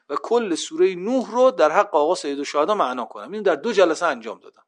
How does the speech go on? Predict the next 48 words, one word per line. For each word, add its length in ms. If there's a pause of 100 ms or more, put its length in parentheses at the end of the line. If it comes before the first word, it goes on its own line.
(880)
یعنی 360
سوره 320
حمد 220
فکر 120
کنم 200
در 120
دو 160
جلسه 400
یا 120
یک 180
جلسه 300
و 80
سوره 320
نوح 180
هم 100
یا 100
در 160
دو 160
جلسه 340
یا 60
در 140
یک 180
جلسه. 500
نمونه 440
گفتم 260
حالا 220
این 100
قواعد 400
رو 60
می‌خوایم 200
پیاده 280
کنیم. 280 (340)
می‌خوام 160
به 60
شما 180
نشون 300
بدم 220
کل 420
سوره 400
نوح 260
به 120
حسب 220
باطن 420
در 120
شأن 560 (260)
آقا 200
سید 280
الشهدا 460